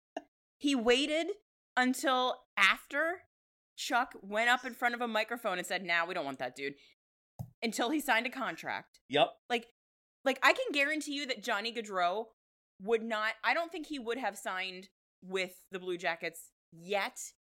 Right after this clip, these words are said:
Speaker 1: if Chuck hadn't said out loud, "We don't want him. We're not trying to get him."
Speaker 2: Yeah, there's no law that says you have to sign on day one.
Speaker 1: No, it's a whole ass summer, folks.
Speaker 2: Yeah, and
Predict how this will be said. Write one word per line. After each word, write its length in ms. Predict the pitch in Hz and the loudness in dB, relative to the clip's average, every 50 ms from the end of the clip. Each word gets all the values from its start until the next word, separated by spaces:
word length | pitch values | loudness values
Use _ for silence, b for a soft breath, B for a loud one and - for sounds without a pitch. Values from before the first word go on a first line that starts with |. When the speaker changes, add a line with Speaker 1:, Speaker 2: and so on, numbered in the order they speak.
| _ _ _ _ _ _ _ - | _ _ _ _ _ _ _ -6
Speaker 1:
if 180 | 214 196 202 | -6 -6 -6
Chuck 300 | - - - 214 160 - - | -6 -4 0 0 0 0 0
hadn't 460 | - 208 175 165 151 156 156 147 - _ _ _ - | 2 2 2 2 2 -2 -12 -12 -14 _ _ _ -18
said 320 | - - - 165 151 151 | -6 0 2 2 4 4
out 220 | 151 143 127 107 | 4 2 2 0
loud, 400 | 151 143 139 131 107 117 117 143 - _ _ _ - | -2 -2 -2 -2 -4 -4 -6 -10 -14 _ _ _ -16
"We 140 | 151 165 160 | -14 -12 -4
don't 340 | 143 170 156 160 - - 165 | 0 0 0 0 0 -4 -4
want 240 | 165 165 151 - 160 | -4 -4 -4 -6 -10
him. 300 | 160 160 143 139 151 156 | -10 -10 -10 -10 -10 -10
We're 180 | 156 160 160 | -8 -6 -2
not 200 | 160 151 - - | -2 -2 -2 -4
trying 360 | - - - 123 104 95 143 | -6 -6 -4 -4 -4 -4 -6
to 60 | 151 143 | -8 -8
get 220 | 139 120 - - | -8 -8 -8 -10
him." 260 | - - - - 170 _ _ _ - | -16 -18 -18 -18 -20 _ _ _ 6
Speaker 2:
Yeah, 140 | - 208 202 | 10 10 10
there's 220 | 165 185 196 190 | 10 10 4 6
no 180 | 202 226 277 330 | 8 8 8 8
law 400 | 302 202 175 180 220 240 208 165 | 8 8 10 12 12 12 12 12
that 220 | 151 165 160 160 | 10 8 4 4
says 420 | - - 185 165 165 156 139 127 131 | 4 6 6 8 6 6 2 -2 -6
you 160 | 151 190 196 | -4 -4 -4
have 380 | 156 - 160 170 185 190 - - | 0 4 8 8 8 8 6 0
to 80 | 165 | -6
sign 380 | - - 185 175 180 175 165 151 | -2 2 4 4 4 4 2 0
on 180 | 139 139 135 | -2 -2 2
day 180 | 127 147 139 131 | 2 4 4 2
one. 280 | 104 113 135 139 - - _ _ _ _ _ - | 2 -2 -4 -4 -4 -8 _ _ _ _ _ -16
Speaker 1:
No, 340 | - 160 185 190 302 - 117 | -10 -6 -4 -2 -2 -2 -2
it's 220 | 113 156 - - 269 | -2 -2 0 2 0
a 80 | 190 | 0
whole 280 | 185 185 190 240 240 226 | 2 2 0 2 2 2
ass 240 | 226 220 233 - - | 0 0 0 -4 -4
summer, 300 | - 233 285 262 131 - | -4 -4 -2 -2 -4 -6
folks. 520 | - - 135 147 - - - - - - _ - - - | -4 -4 -4 -4 -4 -8 -12 -14 -16 -18 _ -16 -2 4
Speaker 2:
Yeah, 300 | 156 160 143 107 80 - - - | 8 8 8 8 6 0 0 4
and 360 | 151 151 143 139 139 135 | 4 6 6 4 2 -2